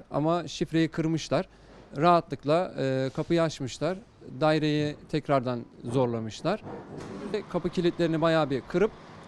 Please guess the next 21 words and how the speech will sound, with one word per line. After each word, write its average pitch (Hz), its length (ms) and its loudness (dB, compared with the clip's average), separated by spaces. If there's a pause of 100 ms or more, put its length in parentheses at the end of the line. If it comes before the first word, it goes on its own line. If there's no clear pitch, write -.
kapıyı 180 300 4
zorlamışlar 175 720 2
ama 175 180 0
lakin 170 480 2
kapıyı 180 240 2
açamayınca 175 680 0 (280)
tekrardan 160 420 4
yan 175 320 2
komşuyu 165 440 0 (540)
zorlamışlar. 127 680 4 (540)
Kapı 180 220 4
merceğinden, 185 640 4 (140)
kapı 185 220 -2
merceğinden 190 640 2
videoyu 196 320 6
alıyor 170 360 2 (320)
ve 190 200 6
videoyu 190 360 4
aldığı 185 280 2
zaman 185 340 2
hırsızlar 180 560 4